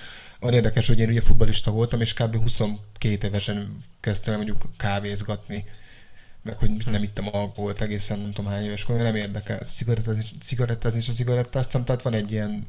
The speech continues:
Speaker 1: egy más, egy ilyen más kamaszkorom volt egy kicsit, má-, máshogy voltam radikális ezek szerint. Szóval, hogy, hogy, hogy amikor ezt a szereplőt így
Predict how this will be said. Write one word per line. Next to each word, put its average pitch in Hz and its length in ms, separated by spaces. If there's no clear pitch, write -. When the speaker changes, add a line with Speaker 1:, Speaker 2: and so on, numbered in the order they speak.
Speaker 1:
egy 113 140
más, 107 380
egy 135 120
ilyen 127 140
más 107 300
kamaszkorom 113 560
volt 117 180
egy 120 80
kicsit, 156 400
má-, 104 220
máshogy 113 420
voltam 110 380
radikális 113 480
ezek 120 200
szerint. 143 380
Szóval, 143 300
hogy, 156 180
hogy, - 300
hogy 139 180
amikor 135 480
ezt - 240
a 127 40
szereplőt - 580
így 110 360